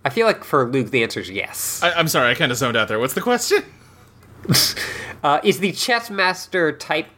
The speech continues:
Speaker 1: uh, like, character type, something that appeals to you?
Speaker 2: <sighs> Yes, but also I feel like the guy who's like, "Yes, I'm the chess master, and you're all my pawns." Like, I feel like that's kinda played out at this point.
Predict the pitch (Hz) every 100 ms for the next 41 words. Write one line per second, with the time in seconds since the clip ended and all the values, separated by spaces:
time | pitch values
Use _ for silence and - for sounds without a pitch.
0 | - 143 123 117 117 - 143 131 120 101
1 | 104 - 113 101 - - - - - 151
2 | 139 123 117 - 117 101 - 101 82 151
3 | - - - - - 135 185 190 240 285
4 | 285 - 175 202 170 185 - 190 170 170
5 | 190 170 160 151 - 131 143 135 131 135
6 | 120 120 107 110 113 110 101 - 113 120
7 | 123 113 104 101 - 113 104 - 107 101
8 | 101 - 120 120 123 143 143 180 196 170
9 | 190 190 - 277 254 330 277 269 214 185
10 | 185 175 262 233 202 - 165 135 - 120
11 | 107 107 101 - - - 110 98